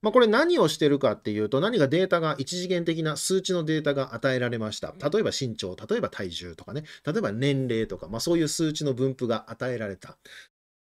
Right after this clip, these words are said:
「三十二歳です、三十一歳です、二十五歳です」とかね、研究室の学生さんの年齢分布とか、まあ、それがX年齢だとしましょうと。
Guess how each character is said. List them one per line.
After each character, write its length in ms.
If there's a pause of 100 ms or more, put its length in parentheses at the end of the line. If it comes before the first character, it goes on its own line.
「三 200
十 160
二 100
歳 240
で 240
す、 60
三 120
十 140
一 80
歳 320
で 220
す、 120
二 120
十 160
五 100
歳 240
で 220
す」 100
と 80
か 100
ね、 140
研 220
究 200
室 160
の 100
学 180
生 180
さ 140
ん 40
の 80
年 240
齢 180
分 200
布 100
と 120
か、 240
ま 60
あ、 20
そ 100
れ 80
が 160
X 420
年 220
齢 100
だ 120
と 40
し 140
ま 60
し 100
ょ 40
う 20
と。 80